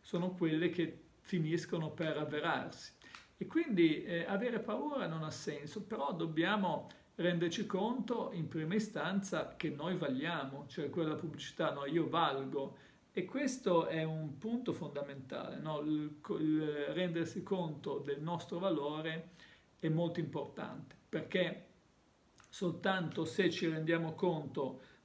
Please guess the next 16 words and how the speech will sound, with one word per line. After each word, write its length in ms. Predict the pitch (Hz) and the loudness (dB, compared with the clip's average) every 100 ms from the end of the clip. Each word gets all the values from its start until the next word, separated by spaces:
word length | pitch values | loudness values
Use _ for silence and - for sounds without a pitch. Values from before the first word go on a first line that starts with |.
| - | -6
di 160 | 147 | -2
quanto 440 | 143 170 185 185 180 | 2 4 4 2 2
valiamo, 680 | 180 180 175 160 143 131 | 4 4 2 2 -2 -6
soltanto 560 | - 143 131 175 170 160 | -6 -8 -4 -4 -2 -4
se 120 | 165 | -6
ci 140 | - 160 | -4 -2
rendiamo 440 | 156 156 160 151 | -2 -2 -2 -2
conto, 680 | - 165 147 - 139 - - - - _ | -2 -2 -2 -2 -2 -2 -8 -20 -20 _
eh, 680 | 160 151 147 147 143 139 143 | -4 -2 -2 -4 -4 -6 -6
del 220 | 139 147 | -2 0
fatto 380 | 143 180 180 151 | 2 2 2 -2
che 340 | - 151 - 226 | 0 0 -2 -6
non 260 | 160 170 165 | -4 -2 0
dobbiamo 680 | 165 185 196 143 139 135 - | 0 2 2 0 -4 -10 -2
temere 580 | 160 156 180 170 143 139 | 0 2 0 0 0 -2
assolutamente 1200 | - - 143 131 151 160 170 143 127 139 - - | -4 -6 -6 -4 -4 -2 -2 -4 -6 -4 -6 -8